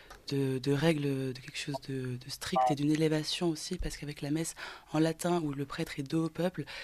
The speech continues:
il y a une verticalité, nous sommes tous derrière, euh, le prêtre lors de la liturgie pour aller vers Dieu, tourner vers l'Occident et,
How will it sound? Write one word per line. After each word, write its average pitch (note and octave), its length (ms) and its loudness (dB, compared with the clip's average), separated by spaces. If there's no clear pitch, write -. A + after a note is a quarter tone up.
il D3 80 -2
y - 20 2
a D3+ 40 8
une D3 80 6
verticalité, E3 720 2
nous E3+ 80 2
sommes D3+ 240 0
tous - 340 -4
derrière, D#3+ 580 0
euh, C#3 160 2
le D3+ 120 4
prêtre D#3+ 340 -2
lors D3+ 120 -2
de C#3+ 80 0
la C#3+ 60 0
liturgie D#3 520 -2
pour E3 160 0
aller D#3+ 140 4
vers D3 240 2
Dieu, E3+ 240 2
tourner E3+ 260 6
vers D3 220 2
l'Occident D#3+ 460 0
et, C#3+ 180 0